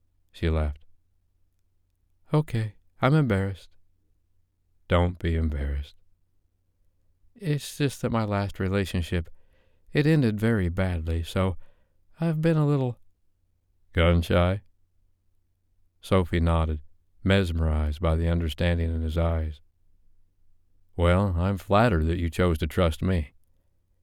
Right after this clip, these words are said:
When I saw you at the munch, I have to admit I was interested." "Were you?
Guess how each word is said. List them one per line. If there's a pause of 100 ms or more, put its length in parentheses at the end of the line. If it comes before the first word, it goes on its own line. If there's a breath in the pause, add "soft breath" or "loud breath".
(220)
When
I
saw
you
at
the
munch, (720)
I
have
to
admit
I
was
interested." (1300)
"Were
you?